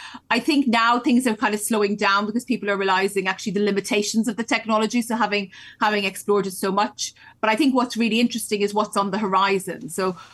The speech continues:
what seems to be on the horizon with artificial intelligence is we will now be in a place where the artificial intelligence that's in front of us is five, ten times more intelligent than us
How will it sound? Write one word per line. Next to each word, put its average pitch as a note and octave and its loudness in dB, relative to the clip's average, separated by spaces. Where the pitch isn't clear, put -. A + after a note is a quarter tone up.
what G#3+ 0
seems A#3+ 2
to - -8
be A#3+ 2
on G3+ 2
the G3 2
horizon F#3+ 0
with F#3+ -6
artificial G3 -2
intelligence F#3 -2
is F#3+ 0
we A3 4
will G#3 2
now G#3+ 2
be A3 0
in G3+ -2
a G3+ 0
place G3 -2
where F3+ 0
the G#3+ 2
artificial G#3 0
intelligence F#3+ -2
that's F3+ -12
in F#3+ -4
front G#3 0
of F#3 -2
us F3 -2
is G3 0
five, G3+ 2
ten G3+ -2
times F#3+ -4
more F#3 -2
intelligent F#3 -2
than E3+ -2
us F3 -4